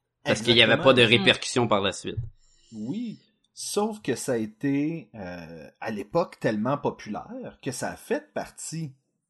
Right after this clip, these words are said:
Speaker 2: de, de la continuité. Par la suite, Barbara Gordon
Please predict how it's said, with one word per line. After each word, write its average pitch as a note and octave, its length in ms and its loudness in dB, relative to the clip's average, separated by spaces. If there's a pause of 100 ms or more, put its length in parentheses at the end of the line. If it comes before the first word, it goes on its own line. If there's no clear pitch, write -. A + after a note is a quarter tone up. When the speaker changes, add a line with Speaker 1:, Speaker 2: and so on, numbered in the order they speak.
(140)
Speaker 2:
de, D3 720 2 (300)
de A#2+ 240 -2
la C#3 140 2
continuité. C3 680 -4
Par B2 180 -4
la A2 120 -4
suite, F3 240 -6
Barbara A#2 380 2
Gordon A#2 600 -6